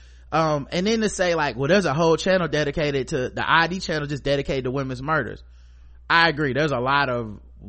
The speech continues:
men murdering women T V shows and shit like that. Um,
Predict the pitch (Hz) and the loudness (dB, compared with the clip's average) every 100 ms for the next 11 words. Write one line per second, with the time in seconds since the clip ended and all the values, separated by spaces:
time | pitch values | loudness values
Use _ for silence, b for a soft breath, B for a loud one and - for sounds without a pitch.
0 | 95 92 123 147 147 143 147 143 139 127 | -16 -10 -4 -2 -2 -2 0 0 -2 -2
1 | 139 131 127 127 120 - 139 131 127 135 | -2 -2 -4 -6 -8 -8 -8 -8 -6 -4
2 | 120 113 113 135 101 110 110 104 92 - | -4 -4 -8 -8 -6 -6 -6 -8 -10 -12
3 | b b b - 113 113 107 104 | b b b -6 -4 -4 -4 -6